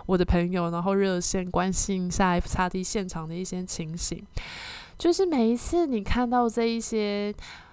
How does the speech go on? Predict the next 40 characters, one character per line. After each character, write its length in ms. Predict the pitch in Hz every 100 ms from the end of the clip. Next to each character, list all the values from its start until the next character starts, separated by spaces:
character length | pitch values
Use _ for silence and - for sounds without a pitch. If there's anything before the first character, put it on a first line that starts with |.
| - - - - - - _ - -
啊， 440 | 208 180 160 - -
就 100 | 247
是 140 | 262
这 120 | 240
么 160 | 247 220
辛 300 | 208 233 226
苦 160 | 233
的 140 | 190 180
赛 280 | - 214 196
事， 400 | - - 156 - 196 - -
可 160 | 190
是 180 | 180 214
你 160 | 208 185
看 300 | - 202 190
到 180 | 190
这 120 | 185 190
些 200 | 202 190
选 320 | - 170 175
手 280 | 175 185 175
一 100 | 190
样 220 | 233 247
那 120 | 285
么， 200 | 277 262
那 180 | 254 262
么 180 | 247 226
的 140 | 220
去 280 | - - 233
努 280 | 208 190 180
力 160 | 208
把 180 | 202 180
它 200 | 180 196
完 260 | 185 180 180
成， 240 | 196 185
坚 180 | 196 202
持 200 | 196 180
到 200 | 196 196
底 140 | 185
的 140 | 175 175
精 280 | - 190
神， 280 | 196 - 175